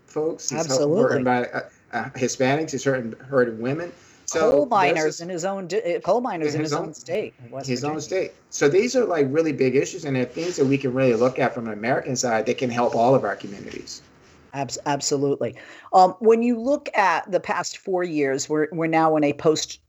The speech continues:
Speaker 2: you know, Trump, uh, uh, you know, an, an impeachment, <laughs> um, a-, as the, uh,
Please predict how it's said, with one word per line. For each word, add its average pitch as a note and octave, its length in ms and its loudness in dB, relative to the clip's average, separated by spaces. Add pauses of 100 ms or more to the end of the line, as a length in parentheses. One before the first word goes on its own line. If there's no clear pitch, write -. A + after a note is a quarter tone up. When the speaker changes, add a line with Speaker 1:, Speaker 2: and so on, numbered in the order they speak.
(260)
Speaker 2:
you E3 120 0
know, D#3+ 100 2
Trump, D3+ 420 0 (200)
uh, B2+ 340 4
uh, A#2+ 180 -2
you D3 160 0
know, C3+ 200 4
an, C#3+ 180 0
an C#3+ 300 0
impeachment, C#3 840 -2 (340)
<laughs> - 320 -12
um, D3+ 360 6
a-, D#3 220 2
as D#3+ 200 4
the, D#3 260 4
uh, C3+ 280 4